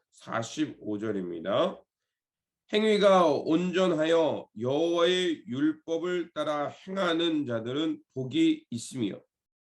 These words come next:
여호와의 증거들을 지키고 전심으로 여호와를 구하는 자는 복이 있도다. 참으로 그들은 불의를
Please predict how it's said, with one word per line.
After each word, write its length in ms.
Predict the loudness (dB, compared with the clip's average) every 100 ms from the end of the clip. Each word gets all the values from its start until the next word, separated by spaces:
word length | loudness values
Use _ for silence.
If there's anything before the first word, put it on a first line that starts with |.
| _ _ _ _ _ _ _ 0
여호와의 840 | 4 6 6 6 6 6 4 0
증거들을 840 | -4 -6 -4 -2 0 2 2 2 0
지키고 800 | -6 -14 -12 -2 2 2 0 -10 -20
전심으로 1120 | -6 -2 -2 -4 -2 2 2 2 2 2 0
여호와를 920 | -2 -2 0 2 2 0 0 -2 -4
구하는 540 | -8 -6 -2 -2 -2 -4
자는 440 | -4 -2 -4 -6 -12 -12
복이 320 | -8 -2 -2
있도다. 640 | -2 -10 -8 -6 -8 -10 _ _ _ _ _ _ _ _ _ _ _ _ -16
참으로 840 | -2 2 4 6 6 4 2 -4
그들은 720 | -4 0 2 4 2 0 -8 _
불의를 800 | -6 -4 -2 0 2 0 -2